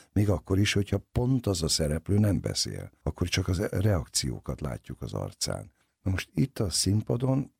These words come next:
ezt mind úgy kell adagolni, és úgy kell je-, úgy kell tudni jelen lenni, érvényesen minden pillanatban, hogy azt a néző ilyen kis térben meg különösen, hogy ezt egyszerre látja.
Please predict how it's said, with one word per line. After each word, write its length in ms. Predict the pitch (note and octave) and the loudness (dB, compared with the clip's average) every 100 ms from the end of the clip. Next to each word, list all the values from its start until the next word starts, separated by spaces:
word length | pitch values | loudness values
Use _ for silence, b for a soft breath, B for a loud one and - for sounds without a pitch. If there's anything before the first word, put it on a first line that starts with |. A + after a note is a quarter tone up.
| _ | _
ezt 240 | G2+ - | -6 0
mind 280 | B2 E3 C3 | 4 4 4
úgy 240 | D3+ C#3 - | 2 0 0
kell 180 | D#2+ | -2
adagolni, 560 | D2 D2+ E2+ G#2+ A#2+ C3 | 0 -2 0 2 4 4
és 160 | B2 B2+ | 2 2
úgy 160 | A#2 | 0
kell 160 | - F2+ | 2 4
je-, 240 | G2+ A#2+ A#2+ | 4 2 -2
úgy 260 | - C#3 - | 0 0 2
kell 160 | F#2 | -2
tudni 360 | F#2 E3+ C3 F#2 | 0 0 2 2
jelen 580 | D2+ C#2+ C#2 D2+ C#2+ C#2+ | 2 0 -2 -2 -4 -4
lenni, 400 | D#2 D#2+ G#2+ B2+ b b b b | -2 2 2 2 b b b b
érvényesen 760 | - A2+ F#2+ F2 C#2+ C#2+ - D2+ | -2 0 2 0 2 0 0 0
minden 420 | D2+ C2+ B1 B1+ | 0 0 -4 -6
pillanatban, 640 | C2+ C2 D2+ F#2 B2 C3 - b b b b | -6 -6 -2 -2 0 0 -2 b b b b
hogy 160 | G2+ | -2
azt 200 | G2 - | 0 0
a 60 | D#2+ | 2
néző 680 | D2 F2+ G2+ A2+ B2+ C3 - | 4 4 4 2 2 0 -4
ilyen 280 | - B2 G2+ | 0 2 2
kis 300 | - A#2+ - | 0 0 0
térben 420 | - A#2+ A#2 A2+ | 0 0 2 0
meg 200 | A2+ A2+ | 2 0
különösen, 800 | - D#3+ A2 C2 A1 - D#2+ A#2 - b b b b _ | 0 0 0 -2 -6 -4 -2 -2 -4 b b b b _
hogy 120 | G2 | -2
ezt 200 | G#2 - - | 0 0 -4
egyszerre 520 | C3+ - - - G#1+ | -4 -2 -2 -2 -4
látja. 600 | A1 G1+ - - - | -6 -10 -14 -12 -12